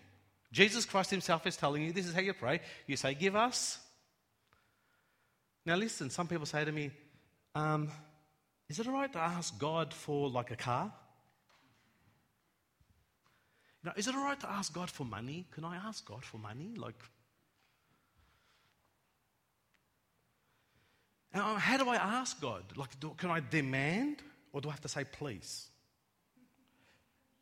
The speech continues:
But it's beautiful, the words of Jesus. There's no mustering up of some kind of a religious persuasion, you know. If I give,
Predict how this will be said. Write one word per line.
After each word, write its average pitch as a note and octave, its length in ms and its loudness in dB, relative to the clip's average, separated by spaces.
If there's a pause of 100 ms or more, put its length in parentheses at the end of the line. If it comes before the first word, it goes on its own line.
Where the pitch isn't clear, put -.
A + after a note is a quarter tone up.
(1900)
But D3 100 -8
it's D#3 120 -8
beautiful, A3 340 -6
the C3 60 -4
words B2+ 200 -4
of G2+ 120 -10
Jesus. G2 500 -8 (1300)
There's F3 160 0
no G3+ 180 4
mustering E3 600 2
up D#3+ 160 2
of C3+ 100 -6
some C#3+ 240 -2
kind C3+ 320 -4
of A#2+ 100 -4
a B2 80 -2
religious B2+ 720 -2 (400)
persuasion, B2 720 -4
you G#2 60 -14
know. A#2 180 -12 (1040)
If - 100 -20
I - 40 -20 (680)
give, D#3 540 -10